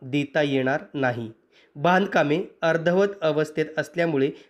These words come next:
घरांचा ताबा देण्याच्या हालचाली सुरू झालेल्या नाहीत. शिवाय या ठिकाणी बघा मित्रांनो, एक जो box देतोय black कलरचा highlight केलेला box, त्याच्यामध्ये काय दिलंय,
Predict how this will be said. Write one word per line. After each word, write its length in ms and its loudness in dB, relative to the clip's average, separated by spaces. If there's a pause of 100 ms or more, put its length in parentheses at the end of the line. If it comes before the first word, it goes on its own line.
घरांचा 560 2
ताबा 220 2
देण्याच्या 420 0
हालचाली 440 -2 (240)
सुरू 340 0
झालेल्या 500 -2 (240)
नाहीत. 280 -4 (560)
शिवाय 300 2
या 60 4
ठिकाणी 240 0
बघा 200 0
मित्रांनो, 360 0 (120)
एक 160 -6
जो 120 -2
box 300 0
देतोय 200 -2
black 400 -4
कलरचा 420 -2
highlight 360 0
केलेला 200 0
box, 380 -4
त्याच्यामध्ये 360 -2
काय 160 -2
दिलंय, 260 -2